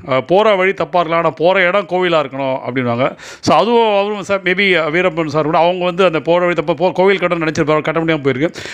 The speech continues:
இவங்க இப்ப பி ஜே பியில் சேர்ந்தா கண்டிப்பா கோவில் கட்டணும், கோவில் கட்டுறதுக்கு வாய்ப்பு இருக்கு, ராமர் கோவில் கட்டணும், அதுன்னு போயிட்டு இருக்கு. So, அவங்க போற வழி, கரெக்டான வழியில போயிட்டு கரெக்டான கோவில கட்டுவாங்க அப்படின்னு நினைப்போம். So, அவங்க பார்ட்டியில ஜாயின் பண்றாங்க.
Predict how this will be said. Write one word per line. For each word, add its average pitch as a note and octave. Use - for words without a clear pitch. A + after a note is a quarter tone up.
இவங்க G#3
இப்ப G3
பி G3
ஜே G#3+
பியில் F#3+
சேர்ந்தா E3+
கண்டிப்பா E3
கோவில் F#3+
கட்டணும், E3+
கோவில் G3
கட்டுறதுக்கு F3
வாய்ப்பு E3+
இருக்கு, D3+
ராமர் D#3+
கோவில் D3
கட்டணும், C3+
அதுன்னு C#3+
போயிட்டு C#3+
இருக்கு. B2+
So, F3+
அவங்க D#3
போற G3+
வழி, F#3
கரெக்டான G3+
வழியில G3
போயிட்டு F3+
கரெக்டான F#3
கோவில F3
கட்டுவாங்க F3+
அப்படின்னு F3
நினைப்போம். D#3
So, E3
அவங்க D3
பார்ட்டியில D#3+
ஜாயின் C#3+
பண்றாங்க. C3